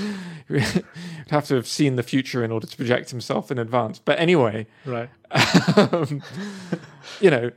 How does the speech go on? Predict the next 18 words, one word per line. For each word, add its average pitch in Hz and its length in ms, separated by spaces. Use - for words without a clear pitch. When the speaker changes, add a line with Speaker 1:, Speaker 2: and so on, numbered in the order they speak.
Speaker 1:
it, 190 280
th-, 190 200
there 185 180
are 165 60
problems 170 520
with - 140
it. - 180
Speaker 2:
Yeah. 120 180
Speaker 1:
But 165 460
there 196 240
aren't 277 220
so 240 220
many 214 260
other 185 240
points 175 400
in 170 80
the 156 60
movie 143 600